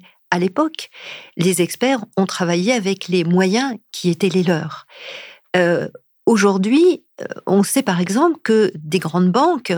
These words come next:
se servent de la biométrie vocale pour, euh, l'identification, euh, à certains comptes, ce qui prouve bien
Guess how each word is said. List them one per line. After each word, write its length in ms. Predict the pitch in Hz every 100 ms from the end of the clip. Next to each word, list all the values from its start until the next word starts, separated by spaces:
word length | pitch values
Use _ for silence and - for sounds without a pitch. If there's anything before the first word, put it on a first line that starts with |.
| -
se 300 | - - -
servent 400 | - - 320 262
de 100 | 185
la 140 | 180 170
biométrie 540 | 151 190 180 180 180
vocale 600 | 160 156 220 254 294 180 - - - - _
pour, 320 | - 226 214
euh, 160 | 180 170
l'identification, 1500 | - 180 214 220 214 - 185 185 180 175 - - 240 320 294 202
euh, 200 | 180 170 - -
à 60 | -
certains 360 | - - - 233
comptes, 440 | - 190 180 - 190 - - - -
ce 160 | -
qui 200 | 214 -
prouve 300 | 202 - 196
bien 400 | 180 202 311 339